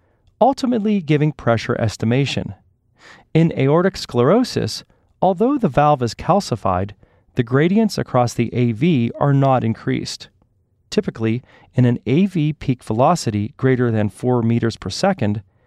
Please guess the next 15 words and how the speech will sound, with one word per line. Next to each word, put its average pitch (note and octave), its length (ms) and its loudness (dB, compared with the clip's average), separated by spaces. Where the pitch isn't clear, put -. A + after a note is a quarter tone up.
A F3+ 140 2
V D3 200 -2
mean C3 240 2
gradient B2 580 0
of B2 160 0
greater D#3 280 2
than A2+ 180 -2
forty D3 420 -2
millimeters B2 680 0
of G#2+ 200 -6
mercury, A#2 640 0
and B2 240 2
A B2 160 0
V F3+ 320 2
area A2 460 0